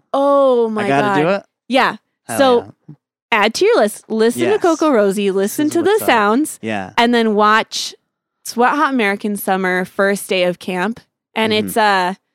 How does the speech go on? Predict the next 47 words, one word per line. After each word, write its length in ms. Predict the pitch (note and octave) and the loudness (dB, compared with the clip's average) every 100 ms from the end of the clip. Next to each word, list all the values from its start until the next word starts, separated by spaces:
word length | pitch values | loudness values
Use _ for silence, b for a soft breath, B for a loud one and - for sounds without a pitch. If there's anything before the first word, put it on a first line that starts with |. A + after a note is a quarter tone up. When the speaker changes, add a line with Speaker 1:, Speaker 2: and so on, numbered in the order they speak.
| _ _ _ _ - | _ _ _ _ -4
Speaker 1:
it's, 200 | A#3 - | -2 0
like, 200 | G#3 _ | -2 _
one 480 | G3 A3 A3 A3+ G#3+ | -4 -2 0 -2 -6
season, 400 | - G#3+ G#3 G3+ | -6 -4 -4 -6
ten 180 | G3+ F#3+ | -4 -4
episodes. 400 | F#3 - G3 G3 | -6 -4 -4 -2
They 100 | C4 | -2
made 160 | D#4 D#4 | 0 -2
a 60 | |
second 400 | C4+ A#3 A3 B3 | -2 -2 -4 -8
season, 460 | - C4 C4+ D4+ D4+ | -6 -4 -2 -2 0
but 100 | G#3+ | 0
it's 220 | G#3 - | 0 -2
not 320 | A3+ G#3 G3 - | -4 0 -2 -4
as 420 | G#3 F#3 F3+ F#3 - _ - | -6 -4 -6 -10 -18 _ -4
good 240 | F#3+ F#3 | -2 0
as 280 | F#3 F3+ - | -2 -6 -10
Speaker 2:
Yeah. 180 | - A2 | -8 -4
Speaker 1:
this 180 | G3 G3 | -2 -4
season. 460 | - A#3 B3+ C#4 D4 _ _ _ _ _ _ | -4 -4 -2 -2 -4 _ _ _ _ _ _
But 300 | A#3 G3+ - | 0 0 -2
Speaker 2:
And 140 | C3+ C#3 | -4 -2
it's 180 | D3 - | -2 -2
like, 100 | D#3+ | 0
was 160 | C#3+ C#3 | 0 -2
it 60 | |
a 60 | A#2+ | -2
movie 340 | G#2+ D3+ F#3 | -2 -2 -2
first, 400 | G#3 A#3+ A#3+ A#3 | -4 -2 -2 0
Speaker 1:
So 80 | E4 | 0
it 40 | |
Speaker 2:
right? 80 | F4+ | 2
Speaker 1:
was 140 | G4+ F#4+ | 2 2
a 60 | F#4 | 0
movie, 420 | E4+ F#4 F#4+ D4+ | 2 2 2 0
yeah, 240 | C4 D#4 | 0 2
like, 140 | C4+ A3 | 0 0
Speaker 2:
Okay, 80 | |
Speaker 1:
in 40 | C4+ | 0
the 60 | |
Speaker 2:
yeah. 60 | B3+ | 0
Speaker 1:
nineties 560 | A#3+ B3+ C#4+ B3+ A#3 G3 | 2 2 2 0 -2 -2
or 60 | G3 | -2
something. 460 | G3 F3+ F#3 F#3+ | -2 -2 -2 -2
Speaker 2:
Right. 220 | G#3+ C4 _ _ _ _ - | -2 -4 _ _ _ _ -2
Speaker 1:
And 380 | C4 C4 B3+ A#3 | 2 2 2 0
with 240 | B3+ C4 | -2 -2